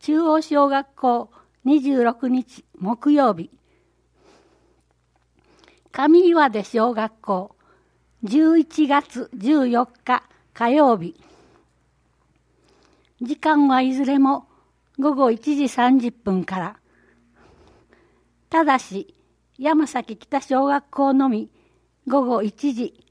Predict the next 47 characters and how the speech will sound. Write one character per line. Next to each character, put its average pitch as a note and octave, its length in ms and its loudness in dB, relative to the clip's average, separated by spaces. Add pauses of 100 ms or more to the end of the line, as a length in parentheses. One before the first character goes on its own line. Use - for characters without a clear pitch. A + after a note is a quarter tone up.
(140)
五 G#3+ 180 2
十 D4+ 160 -2
分 A3+ 340 -2
か A#3 160 -4
ら F#3+ 120 -4
で E3+ 140 -10
す。 - 220 -20 (2000)
な D4 200 0
お、 C4 60 -2
対 E4 240 -4
象 E4 280 -2
児 D#4+ 120 -2
童 D4 140 0
に A#3+ 140 -2
つ - 100 -20
き C4+ 120 -4
ま B3 120 0
し - 160 -16
て G3 140 -6
は、 G3 200 -6 (560)
教 D#4+ 260 0
育 E4 240 0
委 D#4 100 6
員 B3+ 160 4
会 G3 260 -6
か F#3 160 -12
ら F#3+ 200 -8 (640)
直 C#4 220 -4
接 E4+ 300 -6
通 D#4 260 -2
知 D4+ 160 -10
書 C#4+ 200 -2
を D4+ 60 -2
送 D4 240 -2
付 C#4 180 -4
い C4+ 60 -4
た C4 160 -4
し B3+ 160 -6
ま A#3 160 -4
す。 - 180 -20 (2250)
お A3+ 100 -10
問 D#4 260 -2
い D4 60 0
合 C#4 80 2
わ C4+ 100 0
せ B3+ 160 -6
は、 B3+ 240 -2